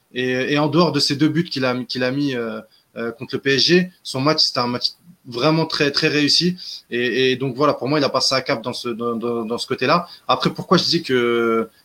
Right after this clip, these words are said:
euh, les observateurs ne... Le regard des observateurs ne, n'a pas changé ? Parce que pour la plupart, et, et vous écouterez et vous verrez le prochain match, l'un, si Mahrez, ce que je lui souhaite pas,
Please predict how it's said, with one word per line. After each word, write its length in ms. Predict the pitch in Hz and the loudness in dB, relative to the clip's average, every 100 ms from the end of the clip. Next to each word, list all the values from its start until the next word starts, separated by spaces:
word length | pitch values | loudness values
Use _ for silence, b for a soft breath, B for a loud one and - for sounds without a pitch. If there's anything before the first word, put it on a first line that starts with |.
| - | -4
euh, 160 | 120 120 | 0 2
les 400 | 117 120 120 113 | 2 2 2 2
observateurs 640 | 117 135 120 131 147 135 113 | 0 0 2 2 2 0 0
ne... 960 | 110 110 110 110 107 107 107 107 107 - - - | -4 -4 -4 -4 -4 -6 -6 -8 -10 -18 -20 -8
Le 100 | 120 | -2
regard 300 | 123 139 147 | 0 2 2
des 120 | 123 120 | 2 0
observateurs 540 | - 131 123 127 135 | 0 0 2 2 2
ne, 200 | 117 117 | 2 -2
n'a 200 | 113 117 | 0 2
pas 100 | 123 | 2
changé ? 420 | - 131 143 180 B B - | 2 2 2 2 B B -2
Parce 140 | 135 | 0
que 80 | 151 | 2
pour 220 | 147 147 | 0 4
la 100 | 156 | 4
plupart, 540 | 143 165 170 170 117 - | 4 2 4 2 2 -4
et, 460 | 117 113 117 - 123 | -4 0 -2 -2 -4
et 40 | |
vous 240 | 113 120 127 | -4 -4 -4
écouterez 480 | - - 156 131 | -6 -2 2 2
et 40 | 120 | 2
vous 180 | 117 120 | 0 2
verrez 260 | 143 151 | 4 4
le 100 | 131 | 4
prochain 380 | 110 147 - 139 | 0 0 2 2
match, 360 | 143 143 - B B B _ | 2 2 0 B B B _
l'un, 260 | 120 160 131 - | -2 0 -2 -4
si 400 | - - 180 170 | 0 4 6 4
Mahrez, 340 | 143 143 160 143 | 4 2 2 0
ce 300 | - - - | -2 -6 -6
que 80 | |
je 80 | 120 | -6
lui 80 | 123 | -6
souhaite 240 | - 135 | -4 -2
pas, 260 | - 135 | 0 0